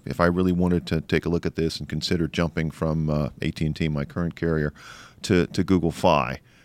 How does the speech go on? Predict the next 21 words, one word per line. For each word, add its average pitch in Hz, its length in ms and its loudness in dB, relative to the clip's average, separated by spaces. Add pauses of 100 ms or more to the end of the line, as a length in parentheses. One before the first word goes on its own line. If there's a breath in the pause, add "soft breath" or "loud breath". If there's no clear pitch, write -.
(160)
is 90 160 2
that 107 220 6
doable? 120 480 6
Am 104 80 6
I 104 80 6
gonna 98 300 6
miss 101 440 4
out 117 180 6
on 123 140 4
something 123 400 0
because 113 240 4
I've 117 80 4
got 117 160 4
an 117 80 2
iPhone, 131 580 0
or, 87 320 0
you 92 120 -4
know, 82 80 -2
how 110 160 -4
does 113 100 -4
that, 90 180 -4